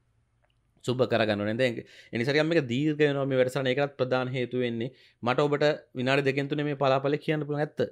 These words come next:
මොකද හේතුව? ආ, ඔබට මේ පාර මේ මාසේ මේ රැකියාවට සුබයි, ආ, සෞඛ්‍යයට සුබයි, හැබැයි අධ්‍යාපනයට අසුබයි. ඔන්න ඔය විදිහට කියන්න පුළුවන්. හැබැයි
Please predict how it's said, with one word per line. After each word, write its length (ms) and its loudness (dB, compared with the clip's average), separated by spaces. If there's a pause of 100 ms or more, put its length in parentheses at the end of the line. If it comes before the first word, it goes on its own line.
මොකද 240 0
හේතුව? 220 0 (300)
ආ, 160 0
ඔබට 200 0 (260)
මේ 200 -4
පාර 240 0 (120)
මේ 160 -4
මාසේ 440 -4
මේ 200 -4 (200)
රැකියාවට 560 -2
සුබයි, 340 0 (280)
ආ, 300 -2 (100)
සෞඛ්‍යයට 440 0
සුබයි, 480 0 (220)
හැබැයි 340 0
අධ්‍යාපනයට 460 0
අසුබයි. 280 2
ඔන්න 140 0
ඔය 100 2
විදිහට 280 2
කියන්න 260 -2
පුළුවන්. 180 -8
හැබැයි 300 0